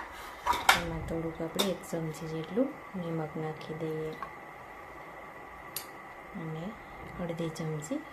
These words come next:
હળદર. તો આજે આપણે દાળ ઢોકળી બનાવવાની છે.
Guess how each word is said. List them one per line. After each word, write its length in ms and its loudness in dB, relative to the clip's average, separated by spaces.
હળદર. 400 2
તો 80 4
આજે 360 2
આપણે 320 6
દાળ 240 4
ઢોકળી 480 4
બનાવવાની 800 0
છે. 120 8